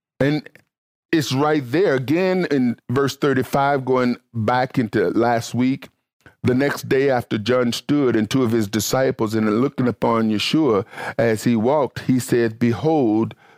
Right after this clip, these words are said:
the Lamb of Elohim.' And the two disciples heard him speak,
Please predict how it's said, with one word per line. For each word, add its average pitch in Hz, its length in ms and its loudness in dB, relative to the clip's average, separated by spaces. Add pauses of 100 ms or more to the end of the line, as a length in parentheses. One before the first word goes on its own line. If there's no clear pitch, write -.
(140)
the 123 120 2
Lamb 120 520 2 (120)
of 110 180 0
Elohim.' 107 720 0 (880)
And 113 220 2
the 117 40 2
two 160 240 0
disciples 131 580 -2
heard 135 240 2
him 117 160 0
speak, 135 540 -2